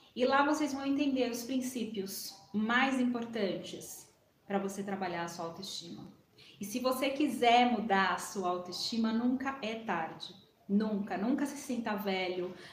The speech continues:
nunca se sinta um inútil, nunca sinta que é tarde demais pra você começar a fazer alguma coisa.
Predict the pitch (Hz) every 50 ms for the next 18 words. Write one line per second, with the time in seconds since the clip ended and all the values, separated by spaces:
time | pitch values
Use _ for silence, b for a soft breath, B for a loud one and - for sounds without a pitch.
0 | B 226 247 269 269 269 269 262 240 - 240 226 226 226 226 226 214 202 196 196
1 | 196 196 190 185 - - - - 202 190 - B B B B B - 240 285 330
2 | - 311 294 294 - - - 269 254 247 247 247 247 247 240 226 226 - - 254
3 | 240 240 240 233 208 196 202 196 208 196 202 196 185 185 185 - - 196 - 196
4 | - 196 196 202 190 185 175 - 202 196 196 196 190 196 190 185 196 190 190 -
5 | - 175 170 170 170 165 170 170 - -